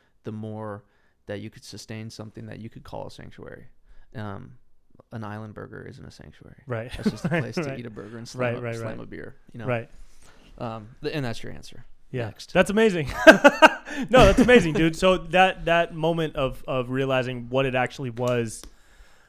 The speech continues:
Speaker 2: uh, that you loved about cooking wasn't the putting the frozen bison in a nonstick pan with water
Speaker 1: Mm.
Speaker 2: it w-, <laughs> and the, and the wonderful technique that that is, but it was seeing people happy. That's great.
Speaker 1: Yeah.
Speaker 2: Um, so from Islands,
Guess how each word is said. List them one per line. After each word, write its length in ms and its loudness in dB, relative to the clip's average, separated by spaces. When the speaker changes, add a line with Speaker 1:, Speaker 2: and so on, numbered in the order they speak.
Speaker 2:
uh, 400 -2
that 160 -4
you 120 -4
loved 180 -4
about 240 -8
cooking 460 -8
wasn't 760 -6
the 380 -2
putting 200 -6
the 80 -10
frozen 300 -10
bison 320 -10
in 120 -10
a 40 -12
nonstick 420 -12
pan 200 -10
with 140 -16
water 400 -6
Speaker 1:
Mm. 160 -12
Speaker 2:
it 60 -12
w-, 160 -6
<laughs> 140 -12
and 140 -10
the, 80 -14
and 120 -8
the 80 -10
wonderful 320 -10
technique 480 -8
that 140 -12
that 180 -8
is, 320 -6
but 140 -2
it 40 -2
was 180 -4
seeing 200 -6
people 200 -8
happy. 300 -4
That's 160 -12
great. 360 -8
Speaker 1:
Yeah. 240 -4
Speaker 2:
Um, 460 -4
so 220 -2
from 300 -2
Islands, 720 -2